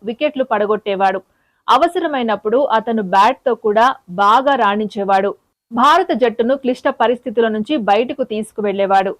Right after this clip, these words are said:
రెండు వేల పద్దెనిమిదిలో జోహన్నెస్బర్గ్ లో జరిగిన తన చివరి టెస్ట్ మ్యాచ్ లో దక్షిణాఫ్రికాపై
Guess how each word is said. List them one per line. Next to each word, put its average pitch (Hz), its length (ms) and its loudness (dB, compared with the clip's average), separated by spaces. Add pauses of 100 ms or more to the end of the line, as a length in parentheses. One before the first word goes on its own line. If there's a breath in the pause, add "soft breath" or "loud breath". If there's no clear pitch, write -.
రెండు 226 260 -2
వేల 247 180 2
పద్దెనిమిదిలో 220 800 -2 (300)
జోహన్నెస్బర్గ్ 269 600 0
లో 240 100 0
జరిగిన 214 480 0 (140)
తన 208 80 -2
చివరి 254 400 -2
టెస్ట్ 226 320 -4
మ్యాచ్ 214 320 -4
లో 269 220 2
దక్షిణాఫ్రికాపై 214 1040 -2